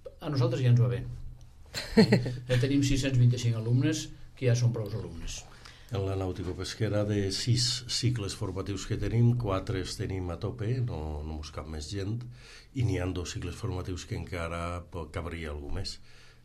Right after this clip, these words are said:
Speaker 3: Però, mm, dels dos que queden, n'hi ha uno que està prou plenet, i sí que n'hi ha uno mig buit.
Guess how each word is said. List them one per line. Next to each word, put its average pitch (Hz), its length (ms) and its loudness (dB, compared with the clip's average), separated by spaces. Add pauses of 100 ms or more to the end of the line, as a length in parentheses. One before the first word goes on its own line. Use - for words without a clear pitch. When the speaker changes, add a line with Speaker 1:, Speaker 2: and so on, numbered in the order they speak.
Speaker 3:
Però, 76 520 -8 (200)
mm, 78 640 -8
dels 76 440 -6
dos 85 280 -6
que 87 160 -8
queden, 95 380 -4
n'hi 95 140 -2
ha 87 80 -2
uno 85 220 -4
que 82 100 -10
està 85 240 -8
prou 85 260 -4
plenet, 90 420 -6
i 98 100 -8
sí - 200 -6
que 104 100 -4
n'hi 95 160 -2
ha 90 60 -4
uno 92 240 -4
mig 82 240 -6
buit. 78 280 -8